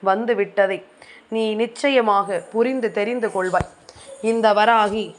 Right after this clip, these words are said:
உடனிருக்கும் இந்த நிலைகள் உனக்கு எல்லா சந்தோஷங்களையும் சரியாக கொடுக்கும் என்பதனை நீ கட்டாயமாக புரிந்து கொள்வாய்.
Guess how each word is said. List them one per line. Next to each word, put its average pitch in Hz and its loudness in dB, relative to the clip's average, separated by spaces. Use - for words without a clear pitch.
உடனிருக்கும் 247 0
இந்த 202 0
நிலைகள் 208 0
உனக்கு 247 0
எல்லா 269 4
சந்தோஷங்களையும் 220 0
சரியாக 254 4
கொடுக்கும் 240 2
என்பதனை 202 0
நீ 202 0
கட்டாயமாக 214 0
புரிந்து 233 -2
கொள்வாய். 185 -4